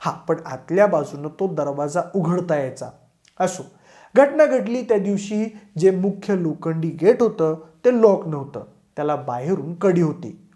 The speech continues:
पण आतल्या लोखंडी गेटला मात्र बाहेरून लॉक करण्यात आलं होतं. त्या गेटची एक चावी हेमराजकडे असायची आणि एक घरात रिझर्व्ह असायची.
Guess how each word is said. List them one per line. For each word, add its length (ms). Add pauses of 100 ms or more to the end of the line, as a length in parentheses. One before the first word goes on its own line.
पण 80 (100)
आतल्या 380
लोखंडी 460
गेटला 420
मात्र 360 (340)
बाहेरून 420
लॉक 280
करण्यात 340
आलं 180
होतं. 240 (380)
त्या 100
गेटची 380
एक 160
चावी 240
हेमराजकडे 680
असायची 480 (360)
आणि 220
एक 200
घरात 340
रिझर्व्ह 400
असायची. 420